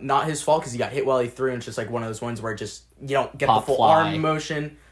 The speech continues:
Speaker 1: uh, and it's just, yeah. Uh, but one of them earlier in the game, which I thought he was hit while he threw, he, he wasn't. Uh, just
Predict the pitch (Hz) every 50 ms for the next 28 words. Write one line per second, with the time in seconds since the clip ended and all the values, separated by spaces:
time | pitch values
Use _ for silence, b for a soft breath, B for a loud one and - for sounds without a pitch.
0 | b b - 117 123 123 120 - 120 - - - - _ - 123 107 - - b
1 | b b b b b - 135 151 156 156 160 151 - 180 180 175 180 - - -
2 | 156 143 185 208 220 214 190 - 156 175 180 190 190 185 180 165 175 175 175 170
3 | 170 165 - - 120 123 120 - - 131 123 139 160 165 175 180 185 180 - 202
4 | 170 190 190 185 180 185 190 185 170 151 120 - _ - - 131 135 117 110 151
5 | 202 196 - 98 90 - _ _ _ - 107 110 107 107 101 101 - 135 127 -